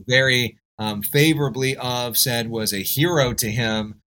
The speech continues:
Um, and he was especially passionate about some of the gun legislation that California is working on and working with Chris Murphy on ways to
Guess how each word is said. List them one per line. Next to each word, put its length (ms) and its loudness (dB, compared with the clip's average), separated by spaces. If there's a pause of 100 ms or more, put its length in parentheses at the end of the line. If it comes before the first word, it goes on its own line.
(200)
Um, 220 -8
and 140 -8
he 240 -2
was 240 2
especially 580 0
passionate 680 -4
about 480 -6
some 160 -4
of 60 -10
the 200 -6
gun 260 0
legislation 920 -2 (380)
that 280 -6
California 680 -2
is 220 0
working 380 -2
on 280 2
and 140 -6
working 360 -4
with 160 -6
Chris 300 -2
Murphy 540 -4
on 420 -4
ways 440 -2
to 380 -4